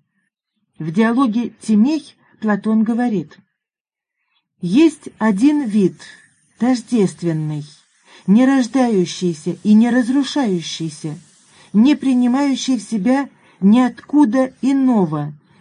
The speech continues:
и сам нигде не входящий в иное». Или: «Идея не рождается и не умирает,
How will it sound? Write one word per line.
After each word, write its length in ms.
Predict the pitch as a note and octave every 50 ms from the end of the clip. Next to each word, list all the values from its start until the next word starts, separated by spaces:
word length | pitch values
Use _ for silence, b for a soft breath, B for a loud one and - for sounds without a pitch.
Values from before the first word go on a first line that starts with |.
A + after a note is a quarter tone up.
| b b b
и 120 | - A3 G3+
сам 440 | F#3+ - - - C#4 D4+ D#4 D4 - -
нигде 720 | F#3 G3 G#3 G#3 G3 E3 F3 D#3 D#3+ G#3 C4+ D4 D4+ - -
не 180 | G3+ A3+ C4 C#4
входящий 800 | - - C#4+ D4 B3+ G#3 G#3 F#3 F3 D#3+ - - - F3+ E3+ D#3 -
в 180 | D#3+ E3 G3+
иное». 500 | G3+ F#3+ F3+ E3 D#3 D3+ D3+ D3+ D3 D3 D3 _ _ _ _ _ _ _ _ _ _ _ _ _ _ _ -
Или: 440 | G#3+ G#3 G3 F3 E3 D#3+ D3 D3 D3 - _ _ _ _ _ b b b b b b b b b b b
«Идея 640 | A3 A#3 A3+ F#3 F#3+ A#3+ C4+ C4+ B3+ A#3+ A3+ G#3+ - -
не 220 | F#3+ G3 G#3+ A3+
рождается 800 | G#3+ G#3+ G#3+ G3+ F3 F3 B3+ C4+ D4+ D4 B3+ G3 G3 - - F3
и 220 | D#3 - - G3+
не 200 | G3 F#3+ F#3+ G#3 G3+
умирает, 760 | - A#3+ A#3+ B3+ C4 B3 A3+ G3 F3 D#3 D#3 D3+ D3+ - -